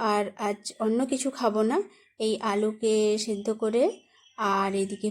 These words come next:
ফল প্রসাদ আর একটু সামান্য দুধ, এই খেয়ে কিন্তু আজ সারাদিনটা থাকবো। অন্য কিছু কিন্তু আমরা আজ কিচ্ছু খাবো না। এদিকে কিছুটা চিনে বাদাম নিয়েছি, অন্য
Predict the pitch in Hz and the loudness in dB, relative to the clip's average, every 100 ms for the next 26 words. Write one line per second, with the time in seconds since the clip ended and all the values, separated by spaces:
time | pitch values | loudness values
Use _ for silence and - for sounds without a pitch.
0 | 214 226 202 202 214 208 285 427 311 202 | -4 0 2 2 -2 -2 0 2 2 2
1 | 202 214 208 190 196 196 196 233 403 - | -2 -2 0 2 2 0 0 0 -2 -6
2 | _ _ - 208 208 - 202 208 208 202 | _ _ -4 -2 -2 -2 0 0 0 2
3 | 240 269 330 220 202 202 202 196 202 208 | 2 2 2 0 2 0 0 -2 -4 -4
4 | 190 208 320 370 _ _ _ - 220 220 | -4 0 0 0 _ _ _ -4 0 0
5 | 220 214 214 208 208 247 208 233 233 - | 0 -4 -2 -2 0 0 0 2 0 -2
6 | - 226 - 233 214 190 185 190 - _ | -8 -10 -8 -6 -4 -4 -4 -6 -16 _
7 | _ _ _ _ _ - 240 233 240 240 | _ _ _ _ _ -6 -4 -2 -2 -2
8 | 233 247 254 247 233 233 214 208 233 240 | -2 0 0 2 0 2 2 2 2 2
9 | 214 214 269 - 220 | 2 0 -2 0 0